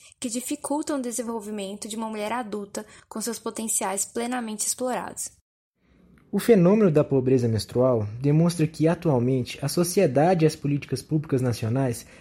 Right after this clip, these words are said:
Speaker 2: negligenciam as condições mínimas para a garantia da dignidade da pessoa humana, ao ignorar as necessidades fisiológicas de cerca de metade da população.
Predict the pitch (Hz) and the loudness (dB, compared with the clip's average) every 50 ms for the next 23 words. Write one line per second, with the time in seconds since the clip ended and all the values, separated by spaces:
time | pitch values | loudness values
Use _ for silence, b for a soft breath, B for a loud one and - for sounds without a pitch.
0 | B B _ 160 170 175 175 190 180 180 214 214 180 - - 185 190 190 175 156 | B B _ 4 6 6 6 6 4 6 6 4 4 2 2 2 4 4 4 4
1 | 160 - 156 151 147 - - 160 165 156 160 156 160 170 180 175 156 135 - - | 2 2 0 0 0 0 0 0 2 4 4 6 6 6 6 6 4 2 2 -2
2 | 151 139 139 135 139 135 135 139 131 123 - - 156 165 156 131 135 135 131 135 | -2 0 0 2 2 2 2 2 0 -2 -4 -2 0 2 2 2 2 -2 0 0
3 | 160 180 185 208 220 180 147 156 147 156 170 160 151 156 151 - 131 - - 156 | 0 2 2 2 2 2 2 4 4 4 4 4 2 2 2 2 -2 0 2 2
4 | 156 151 139 123 123 120 123 117 - - 131 156 165 160 156 180 175 160 135 127 | 2 2 2 0 0 0 -2 -4 -4 2 4 4 6 6 4 4 6 6 6 6
5 | 135 147 147 147 139 135 131 151 165 175 - 175 160 - - 135 139 139 135 131 | 6 6 6 4 4 4 4 2 2 2 0 -4 -6 -6 -4 0 2 2 2 0
6 | - - - - 180 160 160 143 131 131 135 135 131 123 - - 131 123 147 160 | -2 -8 -4 -2 2 4 4 4 4 4 4 4 2 0 -2 -6 -4 0 0 -2
7 | - - - 160 165 160 - 143 123 131 147 170 190 208 208 - - 156 160 170 | 0 2 2 4 4 4 2 0 0 2 2 2 2 2 0 -2 0 4 4 4
8 | 175 156 170 185 180 175 185 185 185 196 185 - - 147 123 120 | 4 4 2 0 0 0 0 0 0 0 -2 -4 -6 -6 -4 -6